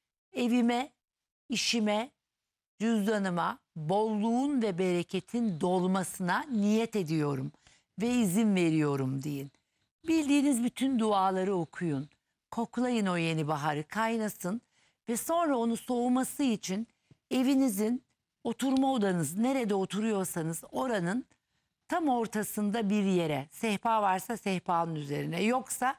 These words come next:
salonun ortasında yere de koyabilirsiniz.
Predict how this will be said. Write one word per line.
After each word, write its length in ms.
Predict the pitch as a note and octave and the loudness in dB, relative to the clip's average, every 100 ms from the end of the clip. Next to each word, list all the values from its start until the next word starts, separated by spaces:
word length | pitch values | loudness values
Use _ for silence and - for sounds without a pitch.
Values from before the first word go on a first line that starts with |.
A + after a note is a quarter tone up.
| - - - _ | -10 -20 -20 _
salonun 520 | - - A#3+ A#3+ B3+ | -10 -4 -2 0 2
ortasında 560 | B3 A3 G#3 A3 - A#3 | 2 0 -2 -4 -2 0
yere 360 | A#3 G3+ G#3 F3+ | 2 2 2 0
de 80 | |
koyabilirsiniz. 880 | F3 E3+ D3+ C#3 C#3+ D#3 - E3+ E3+ | -2 -2 -2 -2 -6 -8 -8 -8 -8